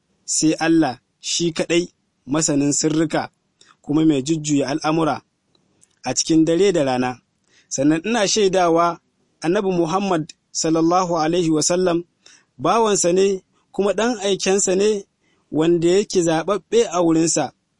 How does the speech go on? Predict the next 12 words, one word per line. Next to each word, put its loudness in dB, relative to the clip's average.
Allah -2
subhanahu -2
wa 2
ta'ala 0
yana 0
mana 0
bayani 2
dangane 0
da 0
siffarsa, -2
yake 0
cewa, 2